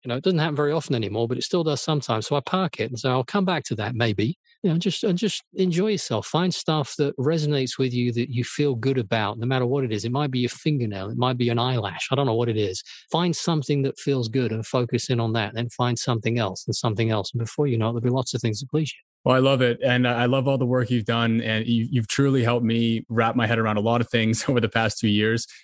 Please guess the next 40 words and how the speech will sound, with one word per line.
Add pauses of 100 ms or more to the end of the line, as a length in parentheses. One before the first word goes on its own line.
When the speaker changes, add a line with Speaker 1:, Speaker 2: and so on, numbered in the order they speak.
(140)
Speaker 2:
And
Speaker 1:
No,
no,
no.
You've
helped
yourself.
You've
managed
to
reach
out
and
find
the
stuff
that
helped
you.
I've
done
nothing. (280)
Speaker 2:
There
you
go. (260)
Well,
I
wanna
thank
you
very
much
for
everything
that
you
have
done,
uh,
regardless.